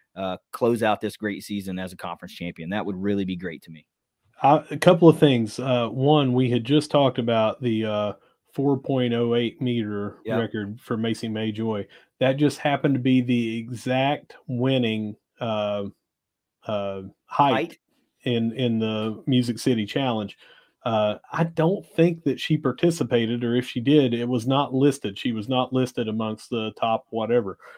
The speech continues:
Speaker 1: Mm-hmm.
Speaker 2: Uh, but to me, because we had someone else on there, uh, I'm blanking on the name that's, uh, always
Speaker 1: I'm sure it's
Speaker 2: second,
Speaker 1: Diana,
Speaker 2: third.
Speaker 1: probably Diana, right?
Speaker 2: Yeah, yeah. So, um, anyway,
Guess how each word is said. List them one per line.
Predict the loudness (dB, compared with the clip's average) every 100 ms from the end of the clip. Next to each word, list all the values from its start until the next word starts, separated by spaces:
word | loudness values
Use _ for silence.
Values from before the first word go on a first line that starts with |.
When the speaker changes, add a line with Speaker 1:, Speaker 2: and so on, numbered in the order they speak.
| -8
Speaker 1:
Mm-hmm. | 0
Speaker 2:
Uh, | 2 2
but | 2 -4 -2
to | 0
me, | 4 4 4 2 -2
because | -6 -4 -4
we | -2
had | 0 0 -2
someone | -2 -2 0 -2 -2
else | -4 -4
on | -6 -4
there, | -4 -4 -4 -6
uh, | -4 -2 -2 -4 -10 _ _ _ -12
I'm | -6 -4 0
blanking | 0 0 -2 -2
on | -2
the | -4
name | -4 -4 -4 -6
that's, | -6 -6 -8 -12 -6
uh, | -4 -2 -4
always | -4 -6 -6 -6 -8 -12 -20 _ _
Speaker 1:
I'm | -10
sure | 0 2
it's | 2
Speaker 2:
second, | 2
Speaker 1:
Diana, | 2 2 2
Speaker 2:
third. | 0 -6 -12 -8
Speaker 1:
probably | -2 0 0
Diana, | -2 -2 -6 -6
right? | -8 -10 _ _ _ 2
Speaker 2:
Yeah, | 6 6 4 -4 -2
yeah. | 0 0 -6 -20 -20 -18
So, | 6 8 8 8
um, | 6 6 6 2 -4 -12 -20 _ -2 6
anyway, | 8 8 6 2 -2 -8